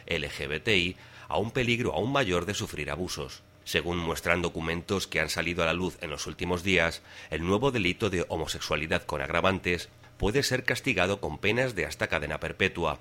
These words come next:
Forma parte del Código Penal que el presidente aprobó el nueve de octubre de dos mil catorce. Entre las personas que podrían ser acusadas de homosexualidad con agravantes están los infractores reincidentes y aquellas que viven con el V I H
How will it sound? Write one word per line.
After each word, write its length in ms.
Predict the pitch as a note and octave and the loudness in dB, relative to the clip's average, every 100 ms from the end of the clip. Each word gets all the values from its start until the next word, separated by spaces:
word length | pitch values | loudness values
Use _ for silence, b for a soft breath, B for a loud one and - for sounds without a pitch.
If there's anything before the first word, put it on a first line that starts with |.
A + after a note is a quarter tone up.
| - | -10
Forma 360 | - G2+ A#2+ C3 | 0 2 2 2
parte 280 | F2 E2+ G#2+ | 2 2 0
del 160 | D#2 | -2
Código 320 | - F#2+ A#2 B2+ | 0 0 0 0
Penal 340 | A#2+ E2+ F2+ | 2 2 0
que 100 | D#2+ | -4
el 100 | D2+ | -6
presidente 580 | - D2 C#2+ G2 A2+ C3 | -6 -8 -2 -2 0 0
aprobó 440 | B2+ A#2 F#2 G2+ | 0 0 0 0
el 180 | - D2 | -2 -4
nueve 220 | E2+ G#2+ | 0 0
de 80 | C3+ | 0
octubre 400 | B2 - E2 F2+ | -4 -6 -2 0
de 100 | E2 | 0
dos 200 | D#2 D2+ | -4 -6
mil 120 | D2+ | -8
catorce. 540 | - D2+ F2 - D#2 - - - B | -6 -2 -2 -2 -6 -8 -16 -20 B
Entre 240 | F2+ E2+ D2+ | -2 -2 -2
las 160 | D2 | -2
personas 480 | D#2+ D2+ F2+ F2 F#2 | -4 -2 0 2 0
que 120 | G2+ | -2
podrían 380 | E2 D#2 E2 F2 | -2 0 2 2
ser 180 | F#2 E2 | 2 0
acusadas 520 | F#2 E2+ F#2+ F2 E2 | 0 0 2 0 0
de 160 | D#2+ - | -4 -2
homosexualidad 720 | F2 D#2+ E2+ - D#2 D#2 F2 | -4 -2 -6 -6 -4 0 -2
con 160 | - D#2 | 0 -4
agravantes 640 | E2+ G2 F#2 E2+ F2+ - - B B - | 0 2 2 2 -2 -2 -10 B B -8
están 400 | D2+ - G2 C3+ | -8 0 2 2
los 180 | B2 - | -2 -4
infractores 640 | F#2 - C#2+ - E2 D2+ | -8 -6 -6 -2 -4 -2
reincidentes 800 | D#2+ E2 F2+ F2+ F#2+ F2 D#2 - B B - | -2 -2 0 2 2 2 -2 -4 B B -6
y 80 | D2 | -4
aquellas 420 | - G2 B2 B2+ | 0 2 2 2
que 140 | B2+ | 0
viven 300 | F2 F2+ G2+ | 2 0 0
con 180 | - D2+ | 0 -2
el 100 | C#2 | -2
V 240 | G2 G#2+ B2+ | -2 0 2
I 80 | F2+ | 2
H 340 | - G2 | 2 -2